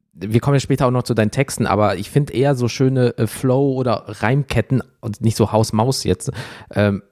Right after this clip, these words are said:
wesentlich angenehmer, wenn da auch ein bisschen Sinn hinter ist. Ähm, aber gut,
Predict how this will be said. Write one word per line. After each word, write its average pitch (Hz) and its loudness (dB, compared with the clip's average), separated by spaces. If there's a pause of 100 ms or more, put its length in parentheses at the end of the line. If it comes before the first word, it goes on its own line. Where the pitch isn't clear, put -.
(120)
wesentlich 123 0
angenehmer, 107 2
wenn 110 2
da - 0
auch 101 -2
ein - -14
bisschen 110 -2
Sinn 135 2
hinter 107 0
ist. - 0 (500)
Ähm, 101 0 (260)
aber 95 0 (180)
gut, 131 2